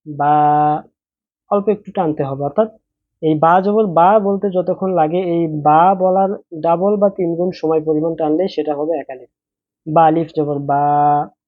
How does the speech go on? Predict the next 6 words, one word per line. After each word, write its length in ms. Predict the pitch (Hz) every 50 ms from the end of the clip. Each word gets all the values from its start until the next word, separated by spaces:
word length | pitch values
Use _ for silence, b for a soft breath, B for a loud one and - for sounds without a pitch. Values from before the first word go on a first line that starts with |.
| _ _ _ _ _ 156
বা 160 | 151 156 160 160
আলিফ 240 | 156 151 160 165 - - 151
জবর 260 | 147 139 139 139 139
বা। 200 | 143 139 143 143 143 147 147 147 147 147 151 202 - _ _ _ _ _ _ _ _ _ _ _ _ _ _ _ _ _
এরপরে 320 | 175 175 175 175 202 196 185
আছে 240 | 151 135 - -